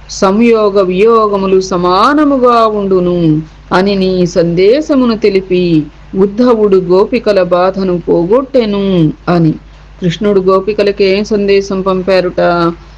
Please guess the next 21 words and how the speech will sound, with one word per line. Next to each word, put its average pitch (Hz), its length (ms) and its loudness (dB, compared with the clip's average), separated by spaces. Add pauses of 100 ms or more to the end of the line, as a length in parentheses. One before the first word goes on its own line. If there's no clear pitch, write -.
(140)
"వెంటనే 220 640 0
గోకులానికి 240 640 0
వస్తాను, 190 1000 -2 (400)
పనుల 175 340 2
ఒత్తిడి 269 480 2
వల్లనే 240 520 0
రాలేకపోతున్నాను. 190 1600 0 (380)
ఆ, 208 220 2 (340)
వియోగమునందు 226 1120 2
అంటే 185 260 0
దూరంగా 247 680 0
ఉన్నప్పుడు 185 800 0
స్మరించుకొనుట 233 880 0
ఎక్కువగా 240 760 0
జరుగును, 175 800 -2 (340)
కాబట్టి 208 720 0
ఆ 202 180 2
ఎక్కువగా 214 680 0
స్మరించుకుని 240 720 0
స్మరించుకుని 233 600 0
బాధపడకండి, 196 1300 0